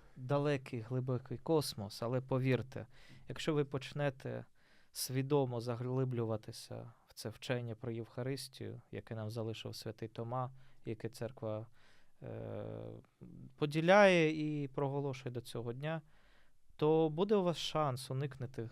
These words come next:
всіх крайнощів, про які ми зараз з отцем Петром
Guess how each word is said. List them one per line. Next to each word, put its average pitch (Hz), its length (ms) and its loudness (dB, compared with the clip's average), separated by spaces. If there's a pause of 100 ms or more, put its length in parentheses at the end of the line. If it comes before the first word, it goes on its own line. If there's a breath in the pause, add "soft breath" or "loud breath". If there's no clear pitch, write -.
всіх - 420 -8
крайнощів, 131 680 4
про 113 180 -6
які 113 240 -6
ми 107 200 -6 (520 loud breath)
зараз 117 320 0
з 117 40 -8
отцем 110 260 -8
Петром 104 460 -6